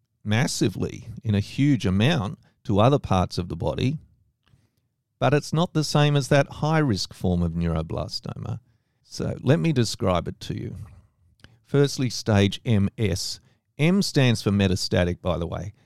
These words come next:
In the current neuroblastoma staging system that we've all gone with, we've gone away from stage one, two, three, four to a staging system that has tumours that are L one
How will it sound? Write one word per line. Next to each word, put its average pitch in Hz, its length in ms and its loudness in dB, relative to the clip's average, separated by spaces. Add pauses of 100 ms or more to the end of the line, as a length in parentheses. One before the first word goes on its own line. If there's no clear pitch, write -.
(340)
In 147 180 2
the 147 140 2
current 147 580 2 (360)
neuroblastoma 107 920 2
staging 110 520 2
system 98 440 0
that 95 80 2
we've 98 180 2
all 107 160 8
gone 95 340 2
with, 98 280 0 (300)
we've 127 160 -4
gone 160 220 6
away 123 300 6
from 110 200 0
stage 101 380 2
one, 98 300 2
two, 95 320 2
three, 95 340 0
four 107 440 0 (640)
to 104 560 2
a 120 80 0
staging 120 640 2
system 104 440 -2
that 92 100 0
has 98 460 2
tumours 104 500 0
that 98 120 0
are 95 140 0 (440)
L 139 280 6
one 117 520 2